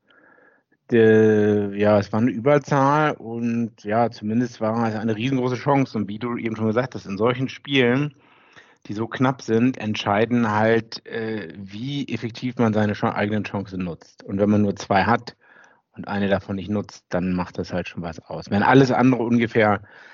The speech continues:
gleich ist, sag ich mal so. Und, ähm, ja, also es, es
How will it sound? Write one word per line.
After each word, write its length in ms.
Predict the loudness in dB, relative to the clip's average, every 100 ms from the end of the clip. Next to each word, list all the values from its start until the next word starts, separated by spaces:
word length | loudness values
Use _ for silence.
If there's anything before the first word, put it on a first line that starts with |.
| -20 -4
gleich 280 | 0 0
ist, 120 | -2 -6
sag 160 | -6
ich 120 | -6
mal 160 | -10 -10
so. 140 | -10
Und, 360 | -10 -10 -10 -10
ähm, 480 | -8 -8 -8 -8 -10 -14 -20 -20 -20 -10 -8 -2
ja, 420 | 2 4 4 0 -8 _ _ -6
also 220 | -2 -2 -6 -10 -20 -20 -20 -6
es, 180 | -4 -2
es 280 | -4 -6